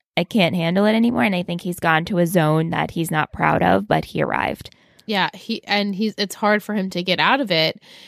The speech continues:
Speaker 2: And so he even mentions to her, like, "I'm putting distance in my relationships with my family, and you need to do the same with your friends. I am sacrificing this for our relationship. And, like, what are you doing?" And Blair's like, "Uh,"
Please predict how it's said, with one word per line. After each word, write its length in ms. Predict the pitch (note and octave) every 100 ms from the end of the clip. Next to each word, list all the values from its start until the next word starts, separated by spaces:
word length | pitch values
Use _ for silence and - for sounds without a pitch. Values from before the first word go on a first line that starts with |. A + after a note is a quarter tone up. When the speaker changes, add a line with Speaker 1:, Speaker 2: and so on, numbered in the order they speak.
| - -
Speaker 2:
And 140 | G#3
so 240 | - G#3+
he 240 | G3+ A#3+ A#3+
even 180 | A3+ A3
mentions 520 | G#3 G3+ G#3+ G3+ -
to 100 | G#3
her, 160 | G3+
like, 160 | G3 F3
"I'm 260 | - G3 C#4
putting 320 | - C#4+ G#3+
distance 500 | G3+ G3+ - G#3 G3
in 140 | E3+ F3
my 200 | F#3+ C4
relationships 680 | B3+ B3 A#3 A3 G#3+ G3+ F3
with 140 | F3+
my 260 | F3 G3+ A3
family, 720 | - A3 G#3+ A3 G#3+ G#3 G3+ - -
and 220 | - F#3+ G3
you 140 | A#3
need 180 | B3+ A#3+
to 80 | G#3+
do 140 | G#3+
the 80 | F#3+
same 260 | - G3
with 180 | F#3 E3+
your 120 | -
friends. 640 | - - A3+ A3 G#3+ G#3+ G#3 - -
I 120 | - G3
am 120 | F3
sacrificing 800 | - A3 G#3+ G#3 A3+ A3 G3+ A3
this 180 | G3 -
for 160 | E3+
our 200 | - E3+
relationship. 1160 | D#3 D#3 G#3+ C4 - B3 A3+ - A3 G#3+ G#3 - - - _ _
And, 180 | F#3 F#3+
like, 220 | F3+ E3+
what 160 | G3+ G#3+
are 60 | G#3
you 240 | G#3 G#3+
doing?" 420 | F#3 E3 - - -
And 200 | - G3
Blair's 360 | A3 A3+ A3
like, 340 | A#3 G#3+ G3+ - _
"Uh," 540 | - A3 G#3+ G#3 G#3